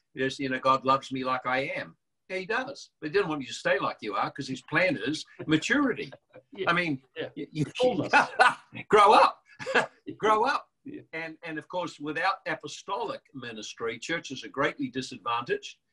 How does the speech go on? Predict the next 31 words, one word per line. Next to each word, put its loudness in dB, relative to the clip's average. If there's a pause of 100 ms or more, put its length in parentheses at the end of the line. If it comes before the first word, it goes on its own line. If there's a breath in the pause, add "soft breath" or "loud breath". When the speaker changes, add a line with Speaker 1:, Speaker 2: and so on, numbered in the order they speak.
(400)
Speaker 1:
because -2
they 2
are 2
the -6
ones -2
that -8 (100)
activate -2
the -8
maturing -2
process 0
in -6
a -6
major 0
way 4
in, -18 (120)
in, -18
in -12
the -18
churches. -2 (640)
And, -2
uh, 2
so 4
that, -8
that's 4
why 6
God, 4
I 2
believe, -2
is -8
reveal, 4
uh, 4